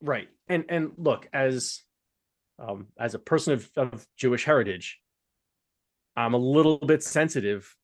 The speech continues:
to the idea when people say, "Oh, well, you know, the, there, you know, we still need to, to solve the transgender question," because you know what I was taught growing up everywhere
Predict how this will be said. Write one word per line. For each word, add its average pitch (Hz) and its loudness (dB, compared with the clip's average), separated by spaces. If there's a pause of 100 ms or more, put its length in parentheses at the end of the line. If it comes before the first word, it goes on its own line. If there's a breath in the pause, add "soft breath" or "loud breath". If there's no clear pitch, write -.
(200)
to 127 2
the 120 2
idea 113 2
when 107 0
people - -2
say, 113 2
"Oh, 139 6
well, 135 2
you 135 4
know, 120 4 (240)
the, 123 2 (480)
there, 139 2
you 131 -6
know, 120 0
we 123 -2
still 170 2
need 151 4
to, - -2
to 117 2 (200)
solve 127 2
the 117 0
transgender 131 2
question," 98 -4
because 127 -2
you 139 2
know 190 6
what 226 6
I 208 8
was 208 6
taught 208 4
growing 175 2
up 160 0 (100)
everywhere 165 4